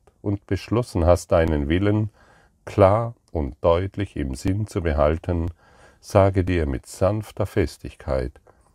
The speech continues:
und ruhiger Gewissheit: „Ich will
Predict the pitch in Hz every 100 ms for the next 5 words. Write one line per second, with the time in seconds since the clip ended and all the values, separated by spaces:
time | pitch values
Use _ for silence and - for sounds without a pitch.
0 | _ - 67 64 69 76 78 78 71 69
1 | _ _ - 58 57 - - 101 - -
2 | - _ _ _ _ _ _ _ _ _
3 | _ _ _ _ - - - 69 80 90